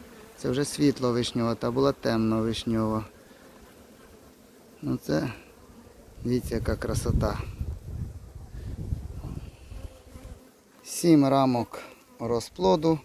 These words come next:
Зараз ми кидаємо її в ощинку. І добиваємо весь цей корпус до кінця. І якщо буде якийсь взяточок, зразу кинемо зверху магазин.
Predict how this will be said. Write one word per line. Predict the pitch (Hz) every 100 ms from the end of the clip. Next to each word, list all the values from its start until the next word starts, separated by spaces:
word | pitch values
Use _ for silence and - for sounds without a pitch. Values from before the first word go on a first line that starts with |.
| - - - - -
Зараз | 147 143
ми | 135
кидаємо | - 131 139 131 123
її | 120
в | 120
ощинку. | 139 - 202 196 175 - 170 151 - - _ - - - - - - - _ _ - - - -
І | 139 120 107 - - - - - - -
добиваємо | 147 135 147 151 143 135
весь | 131
цей | - 135
корпус | - 139 123 135
до | 120 143
кінця. | 160 160 - 196 190 - - - - - _ -
І | 185 190 185 156 -
якщо | 147 151 - 160
буде | 139 143 139
якийсь | 139 160 147
взяточок, | 185 185 160 151 123
зразу | 147 147 135
кинемо | - 139 131 127
зверху | 113 123 113 123
магазин. | 107 117 120 120 104 101 92